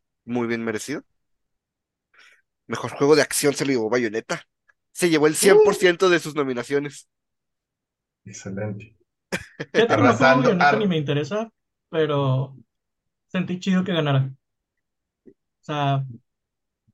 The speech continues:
Speaker 3: quieras que no, se habla mucho de ese juego, entonces merece.
Speaker 1: Para hacer
Speaker 3: Ujú.
Speaker 1: el cierre de esta historia, bueno, sí es el cierre <laughs> de, de esta historia, eh,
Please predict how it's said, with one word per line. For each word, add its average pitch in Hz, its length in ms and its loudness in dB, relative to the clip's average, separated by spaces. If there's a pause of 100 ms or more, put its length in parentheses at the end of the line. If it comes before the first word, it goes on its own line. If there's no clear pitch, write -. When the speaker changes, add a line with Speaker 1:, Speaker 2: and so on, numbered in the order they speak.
(800)
Speaker 3:
quieras 175 260 -4
que 190 80 -6
no, 160 480 -2
se - 140 -10
habla 160 200 -6
mucho 160 320 -10
de 165 100 -10
ese 156 140 -12
juego, 165 380 -4
entonces 139 420 -8
merece. 135 500 -8 (1600)
Speaker 1:
Para 147 160 0
hacer 135 300 0
Speaker 3:
Ujú. 135 40 -10
Speaker 1:
el 175 200 -2
cierre 151 560 -6 (160)
de 101 580 -8 (760)
esta 120 240 -10
historia, 139 420 -8 (420)
bueno, 117 180 -12
sí 113 80 -18
es 117 80 -16
el 123 80 -14
cierre 104 260 -8 (180)
<laughs> - 180 -6
de, 113 460 -2 (600)
de 110 80 -18
esta 110 120 -16
historia, 117 360 -8 (340)
eh, 98 500 -2